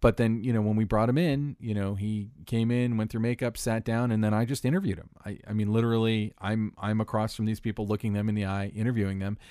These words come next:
And if they're giving me incorrect information that doesn't work for the story, I, I kind of redirect them. But for the most part, I just let 'em yak,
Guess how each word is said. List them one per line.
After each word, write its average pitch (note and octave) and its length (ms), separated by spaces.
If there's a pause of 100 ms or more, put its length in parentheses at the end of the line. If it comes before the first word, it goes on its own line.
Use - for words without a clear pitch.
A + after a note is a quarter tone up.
(180)
And A2+ 120
if - 80
they're A#2+ 80
giving C3+ 260
me G#2+ 300
incorrect A#2 560
information G2+ 560
that G2 160
doesn't G2 260
work G2 220
for A2 100
the E2 80
story, B2 400
I, F#2 220 (180)
I F#2 100
kind G2+ 220
of F2 260
redirect G#2 580
them. F2+ 260 (380)
But G#2 120
for - 80
the G2 80
most C3+ 300
part, F#2+ 160
I E2+ 40
just F2+ 160
let F#2+ 120
'em F2 100
yak, A2 440